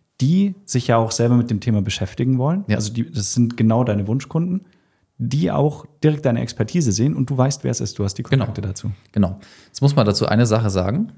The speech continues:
Speaker 2: Das Video dazu muss natürlich auch entsprechend gut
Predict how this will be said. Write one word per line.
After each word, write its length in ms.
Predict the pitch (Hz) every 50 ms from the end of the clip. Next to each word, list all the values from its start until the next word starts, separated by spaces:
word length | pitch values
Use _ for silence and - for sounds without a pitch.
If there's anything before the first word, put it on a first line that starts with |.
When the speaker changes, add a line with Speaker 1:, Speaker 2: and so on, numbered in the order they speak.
| - - _ _
Speaker 2:
Das 200 | - 107 101 -
Video 280 | - 117 147 170 151 113
dazu 280 | 110 104 104 - - 113
muss 220 | 113 113 117 -
natürlich 380 | 113 107 - - 110 117 120 -
auch 180 | 110 110 110
entsprechend 840 | - 110 107 - - - 101 98 - - 101 98 - - - - - _ _ - _ _ _ - _
gut 300 | - 113 110 107 -